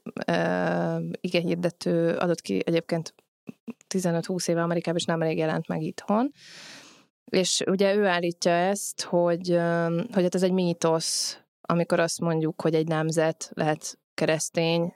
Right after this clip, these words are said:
vagy bármilyen vallásra lehet fordítani, hogy ez olyan, mintha azt mondanánk egy, ö,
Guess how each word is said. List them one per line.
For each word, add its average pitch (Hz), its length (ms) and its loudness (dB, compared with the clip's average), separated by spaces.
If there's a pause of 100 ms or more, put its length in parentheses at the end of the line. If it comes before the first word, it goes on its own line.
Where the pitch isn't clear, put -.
vagy 156 140 0
bármilyen 160 560 0 (400)
vallásra 180 480 0
lehet 170 220 2
fordítani, 190 440 0
hogy 185 160 0
ez 175 120 0
olyan, 156 300 0 (720)
mintha 160 200 -2
azt 156 160 -2
mondanánk 151 540 -4
egy, 151 460 -2
ö, 151 240 -2